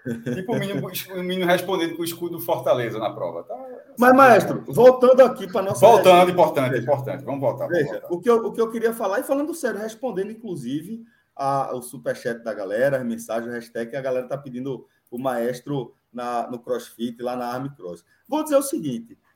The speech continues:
Speaker 2: óbvio que não, não tem nenhum
Speaker 1: Série E.
Speaker 2: compromisso
Speaker 1: Existe
Speaker 2: contratual
Speaker 1: Série E,
Speaker 2: nisso.
Speaker 1: Celso? Série E.
Speaker 2: Existe, existe. Aí existe,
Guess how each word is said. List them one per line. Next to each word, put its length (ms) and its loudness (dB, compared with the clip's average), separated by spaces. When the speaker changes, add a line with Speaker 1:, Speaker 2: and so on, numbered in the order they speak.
Speaker 2:
óbvio 320 -2
que 100 -8
não, 260 0
não 140 -10
tem 160 -8
nenhum 680 -6
Speaker 1:
Série 340 2
E. 40 0
Speaker 2:
compromisso 380 -2
Speaker 1:
Existe 200 -4
Speaker 2:
contratual 160 2
Speaker 1:
Série 300 0
E, 100 -2
Speaker 2:
nisso. 180 -6
Speaker 1:
Celso? 300 -20
Série 320 -2
E. 40 2
Speaker 2:
Existe, 680 -2
existe. 840 -4
Aí 380 2
existe, 560 -6